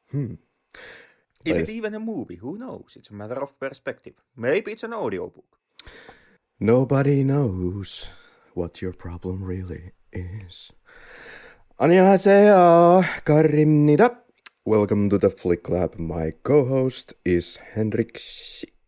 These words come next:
Speaker 1: and we either study or studied media. We're doing good. Thank you for asking. Hope you too. In this podcast, we analyze international cinema. And today, it's Burning from twenty eighteen, a Korean film directed by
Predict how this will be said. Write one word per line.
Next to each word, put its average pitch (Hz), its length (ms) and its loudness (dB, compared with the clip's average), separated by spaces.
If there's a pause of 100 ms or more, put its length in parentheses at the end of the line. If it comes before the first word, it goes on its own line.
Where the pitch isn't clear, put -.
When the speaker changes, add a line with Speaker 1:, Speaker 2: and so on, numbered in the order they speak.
(200)
Speaker 1:
and 90 460 -4
we 90 160 -2
either 90 340 0
study 165 460 -2
or 101 180 0
studied 95 560 -2
media. 92 440 -2 (580)
We're 87 500 2 (380)
doing 143 180 2
good. 165 300 0 (100)
Thank 90 240 -6
you 95 100 -6
for 87 200 -4
asking. 95 460 -4 (120)
Hope - 180 -10
you - 60 -12
too. 110 400 -4 (220)
In 98 80 -2
this 101 120 -2
podcast, 95 460 0
we 90 160 -2
analyze 87 460 -4
international - 580 -10
cinema. 151 360 -6 (720)
And 98 100 -2
today, 98 680 2
it's - 260 -14
Burning 101 520 0
from 67 200 -10
twenty 78 300 -6
eighteen, 76 540 -8 (360)
a 65 80 -8
Korean 82 440 -2
film 82 360 -4 (580)
directed - 400 -8
by 87 280 -2